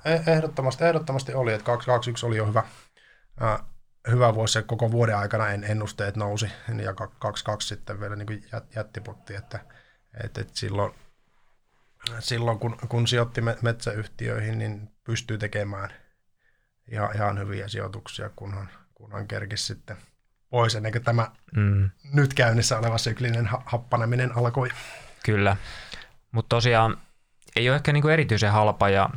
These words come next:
Speaker 2: vähän semmonen neutraali, mutta, ää, tunnelmatkin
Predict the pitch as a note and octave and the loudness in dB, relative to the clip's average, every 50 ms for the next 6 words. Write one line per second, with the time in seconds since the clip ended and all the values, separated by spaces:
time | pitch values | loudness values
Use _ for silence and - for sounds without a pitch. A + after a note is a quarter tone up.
0 | - - - - A2+ - - - - - A2+ G#2 G2 G2 G2+ F#2+ G2 G2 G2+ G#2 | -12 -14 -8 -8 -8 -8 -8 -14 -6 -2 0 0 2 2 0 0 2 2 2 4
1 | G#2+ G#2 G2 - - G#2 F#2+ F#2 G2+ G2+ F#2+ G2 G2 - - A2 G2 - - - | 4 2 2 2 2 2 4 4 4 2 2 0 0 0 2 0 0 0 -2 -14
2 | - - _ _ - - - - - - - - _ _ - - - - - - | -20 -20 _ _ -20 -20 -20 -20 -20 -20 -20 -20 _ _ -20 -20 -10 -2 0 2
3 | - A1+ A2 A2 - - - - - - B2 A#2+ A#2+ A2+ A2 A2 G#2 G#2 - - | 2 2 0 -2 -6 -10 -18 -12 -2 0 2 4 4 4 4 4 4 2 2 2
4 | A2+ A2 G#2+ G#2+ | 2 2 2 0